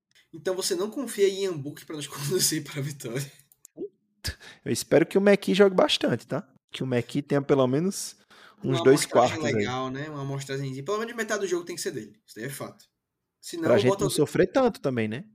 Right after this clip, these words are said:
Speaker 1: Senão pode botar o Greg Ward de Q B, que ele joga melhor do que o Ian Book.
Speaker 2: Não, e se eu ligar a T V naquele aplicativo merda do dazon
Speaker 1: Horroroso.
Speaker 2: e, e
Speaker 1: Triste.
Speaker 2: ver Ian Book lançando a bola logo de cara, eu vou dizer, "Não, pra que eu vou
Speaker 1: Eu
Speaker 2: assistir isso
Speaker 1: desligo,
Speaker 2: aqui?"
Speaker 1: eu desligo, eu desligo.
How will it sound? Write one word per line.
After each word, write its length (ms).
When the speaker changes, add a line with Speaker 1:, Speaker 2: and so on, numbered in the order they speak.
Speaker 1:
Senão 300
pode 160
botar 220
o 40
Greg 240
Ward 240
de 120
Q 140
B, 100
que 100
ele 80
joga 180
melhor 260
do 40
que 100
o 40
Ian 140
Book. 260
Speaker 2:
Não, 180
e 80
se 140
eu 100
ligar 260
a 20
T 200
V 420
naquele 380
aplicativo 580
merda 420
do 120
dazon 400
Speaker 1:
Horroroso. 300
Speaker 2:
e, 120
e 20
Speaker 1:
Triste. 800
Speaker 2:
ver 260
Ian 220
Book 380
lançando 340
a 60
bola 220
logo 200
de 100
cara, 260
eu 40
vou 100
dizer, 120
"Não, 160
pra 200
que 120
eu 60
vou 60
Speaker 1:
Eu 20
Speaker 2:
assistir 220
isso 80
Speaker 1:
desligo, 200
Speaker 2:
aqui?" 120
Speaker 1:
eu 40
desligo, 320
eu 60
desligo. 280